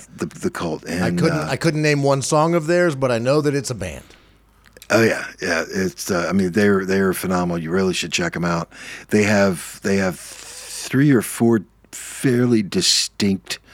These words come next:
Speaker 1: uh, periods. You know, like, they would go and they would, they had a very distinct sound, uh, for a, a few years running. But they, they two in, in particular,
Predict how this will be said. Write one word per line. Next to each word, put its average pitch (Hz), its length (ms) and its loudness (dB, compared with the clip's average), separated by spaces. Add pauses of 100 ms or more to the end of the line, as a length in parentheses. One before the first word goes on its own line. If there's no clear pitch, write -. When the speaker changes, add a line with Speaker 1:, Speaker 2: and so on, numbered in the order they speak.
(460)
Speaker 1:
uh, 87 280 0
periods. 120 840 2 (100)
You 98 200 0
know, 92 100 -2
like, 90 200 -2 (140)
they 90 280 -4
would 90 160 -4
go 90 240 -2
and 87 100 -4
they 90 80 -4
would, 117 280 -8
they 98 180 -2
had 180 120 -2
a 165 60 -4
very 170 380 -2 (460)
distinct - 400 -4
sound, 90 560 -2 (600)
uh, 87 240 0
for 87 760 0
a, 87 340 -2
a 87 160 -4
few 98 260 -4
years 87 380 0
running. 87 460 0
But 85 200 -4
they, - 140 -2
they - 480 -6 (260)
two 131 800 4
in, 92 220 0
in 90 400 -2 (120)
particular, 87 880 -2